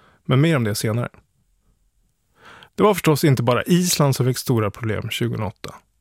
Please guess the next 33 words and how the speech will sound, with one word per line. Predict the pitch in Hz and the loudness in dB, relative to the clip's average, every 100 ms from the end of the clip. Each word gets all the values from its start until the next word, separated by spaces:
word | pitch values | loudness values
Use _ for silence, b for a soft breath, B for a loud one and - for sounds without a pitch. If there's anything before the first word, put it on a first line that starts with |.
| _ b b b b b | _ b b b b b
Det | b 160 | b 2
som | 185 | 4
började | 190 202 208 | 4 4 4
med | 214 - | 2 0
förluster | 190 151 127 - 123 | 2 2 0 -2 0
på | 139 | 2
amerikanska | 131 - 117 110 113 | 2 0 -2 0 -2
bolån | 120 139 131 165 117 160 - | 0 0 2 0 0 -4 -8
spred | - - 123 - | -6 -2 0 0
sig | 123 | -4
snabbt | - 165 160 - - | 0 -2 -2 -12 -10
över | 131 123 | -6 -4
världen. | 110 101 - - - _ _ _ _ _ _ _ B B B B | -4 -4 -6 -10 -14 _ _ _ _ _ _ _ B B B B
Vad | 226 | 2
var | 196 185 | 4 4
det | |
egentligen | 170 139 - 139 | 2 2 0 0
som | - | 2
hade | 165 175 | 2 2
hänt? | 196 - - - - _ _ _ _ _ B B B B | 0 0 -6 -18 -20 _ _ _ _ _ B B B B
Adair | 180 208 202 | 2 2 2
Turner | - 269 190 110 | 2 2 4 2
heter | 104 139 135 | 0 0 2
en | 131 | 0
ekonom | 131 135 107 104 | 2 0 0 -2
som | - 123 | -2 0
tidigare | 196 143 147 156 | 2 2 2 0
var | 165 | -2
chef | - 104 | -2 -4
för | - 123 | -2 -4
den | |
brittiska | 120 196 - - - 110 | 0 -2 -4 -10 -4 -4
finansinspektionen. | - 127 127 104 - 110 - - - 214 - | -2 -2 -2 -4 -6 -6 -6 -6 -6 -6 -8